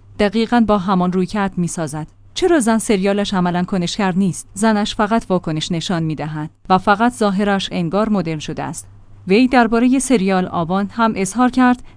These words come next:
"شاید رویکرد من از حیث بازنمایی تصویر زن در مورد سریال آبان مثبت‌تر باشد. در این مجموعه بالاخره ما یک زن نخبه متفاوتی داریم، زنی که به جز زیبایی‌اش ویژگی‌های دیگری هم دارد.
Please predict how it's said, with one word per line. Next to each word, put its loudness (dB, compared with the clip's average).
"شاید 2
رویکرد 0
من 2
از -4
حیث 2
بازنمایی 0
تصویر 0
زن 4
در 2
مورد 0
سریال 0
آبان -2
مثبت‌تر -2
باشد. -8
در 6
این 8
مجموعه 2
بالاخره 0
ما 4
یک 0
زن 4
نخبه 0
متفاوتی -2
داریم، -4
زنی 2
که 0
به -2
جز -4
زیبایی‌اش -2
ویژگی‌های 0
دیگری -2
هم -2
دارد. -12